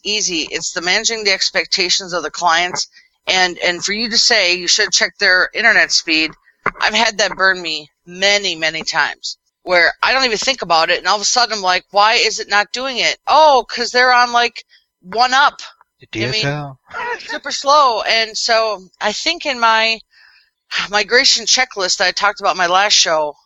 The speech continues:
Speaker 1: I'm gonna add that, but at least figure it out. But, but I do remote for a lot of people in different offices around the country sometimes, and most people are okay with,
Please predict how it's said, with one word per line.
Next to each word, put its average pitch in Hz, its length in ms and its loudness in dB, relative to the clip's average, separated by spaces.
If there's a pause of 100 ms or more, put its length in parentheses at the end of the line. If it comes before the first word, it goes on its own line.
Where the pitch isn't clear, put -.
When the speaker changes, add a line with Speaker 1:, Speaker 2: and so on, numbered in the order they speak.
(140)
Speaker 1:
I'm 254 140 -2
gonna 214 120 -2
add 220 240 2
that, 135 420 -2 (340)
but 180 280 2 (180)
at 202 100 -6
least 254 220 0
figure 208 220 0
it 202 80 2
out. 233 240 2
But, 180 160 -10
but 196 220 -4
I 240 100 0
do 277 160 -4
remote 226 340 0
for 220 140 0
a 190 60 2
lot 190 160 4
of 175 240 -10
people 208 300 -4
in 185 80 -4
different 185 260 -4
offices 180 400 0
around 170 160 0
the 156 60 -8
country 185 380 -6
sometimes, 240 540 -2
and 160 180 -8 (760)
most 381 220 4
people 302 220 4
are 233 320 4
okay 233 300 2
with, 214 300 -2